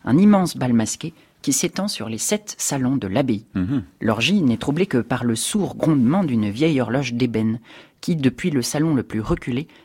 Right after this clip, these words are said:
Speaker 1: jette toutes les heures les danseurs dans un grand malaise qui dure huit coups, puis neuf,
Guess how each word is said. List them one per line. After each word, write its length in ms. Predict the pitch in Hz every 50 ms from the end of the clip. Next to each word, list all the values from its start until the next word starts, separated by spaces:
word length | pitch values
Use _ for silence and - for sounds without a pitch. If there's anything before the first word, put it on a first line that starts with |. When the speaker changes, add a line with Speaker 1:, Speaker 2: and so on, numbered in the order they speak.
| _ -
Speaker 1:
jette 440 | - - 143 151 151 - - - -
toutes 240 | - 240 240 240 -
les 240 | 131 143 147 131 117
heures 340 | 110 104 110 120 - - _ _ _
les 100 | - 120
danseurs 540 | 120 135 139 135 - - 107 107 113 110 113
dans 220 | 107 104 101 101
un 60 | 110 107
grand 140 | 139 165 175
malaise 400 | 147 123 101 107 120 117 120 127 - - - _ _
qui 120 | - 147
dure 280 | 135 135 131 117 110 -
huit 200 | 120 120 147 165
coups, 260 | - - - - - - _ _ _ _ _
puis 140 | - 131 120
neuf, 400 | 113 113 131 - - - - _